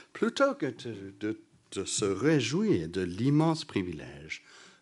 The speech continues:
que ce roi leur fait grâce. Et ce désaccord, ces, ces disputes que nous voyons ici dans ce texte ne sont pas aussi loin de nous, chers frères et sœurs.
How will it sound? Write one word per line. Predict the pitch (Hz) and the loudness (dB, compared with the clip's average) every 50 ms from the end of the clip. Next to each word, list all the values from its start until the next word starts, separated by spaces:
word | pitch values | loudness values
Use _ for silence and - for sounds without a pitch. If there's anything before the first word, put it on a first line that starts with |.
| _ - | _ -10
que | - 104 | -8 -6
ce | 92 - - - 135 | -6 -4 0 2 2
roi | 143 147 - - 85 73 71 87 113 - _ _ _ _ _ - | 2 2 0 -4 -6 -6 -6 -10 -12 -16 _ _ _ _ _ -10
leur | - 98 98 101 101 | -6 -4 -4 -4 -6
fait | - - - - 90 87 | -8 -8 -6 -6 -6 -6
grâce. | - - - - - 73 62 - - - - - - - - - _ _ _ _ _ _ _ _ _ _ _ _ _ _ _ _ _ _ - - - | -6 -8 -12 -12 -12 -12 -12 -14 -16 -14 -12 -12 -10 -12 -12 -14 _ _ _ _ _ _ _ _ _ _ _ _ _ _ _ _ _ _ -12 -6 -2
Et | - 117 | 0 2
ce | 113 - - 269 277 262 | 2 4 4 4 4 4
désaccord, | 202 180 185 170 151 151 147 151 - - 85 104 135 | 6 6 6 8 8 6 4 4 2 0 2 2 2
ces, | - - 156 151 151 - - - - | 6 6 6 6 4 0 -14 -12 -4
ces | - - - 190 190 | 2 8 8 8 8
disputes | 151 135 160 160 - - - - 233 - - | 8 8 6 6 6 4 2 0 -2 -2 -2
que | - - 165 | 0 2 4
nous | 131 120 110 101 | 6 6 4 4
voyons | 92 87 104 92 85 90 90 85 85 85 85 - - - - - - | 2 2 2 4 4 4 4 4 2 0 -6 -10 -18 -20 -16 -10 -6
ici | 104 95 - - 101 92 | -2 -2 0 0 0 -2
dans | 80 165 170 | -2 -4 -4
ce | - - - | -4 -6 -8
texte | - - 90 - - | -6 -8 -8 -4 -4
ne | 147 | -2
sont | 143 - - 151 156 | -2 0 0 0 0
pas | 151 - - - - - | 0 0 -2 -2 -2 0
aussi | - 214 226 202 - - - - - 170 160 | 0 2 2 2 -2 -4 -8 -4 -2 0 2
loin | 135 104 95 95 85 80 85 95 98 101 - - - - - - - - _ - | 2 2 0 0 -2 -2 -2 -4 -6 -8 -10 -18 -20 -20 -20 -20 -20 -20 _ -12
de | 101 101 104 117 117 | -8 -2 2 4 4
nous, | 113 117 127 131 131 120 104 90 - - _ _ _ _ _ _ _ _ _ _ _ _ - | 6 6 6 6 6 6 2 -2 -6 -18 _ _ _ _ _ _ _ _ _ _ _ _ -8
chers | - - 101 98 87 | -4 0 0 0 0
frères | - - 95 87 80 - | -2 -4 -4 -2 -2 -4
et | - - | -6 -8
sœurs. | - - - | -10 -10 -12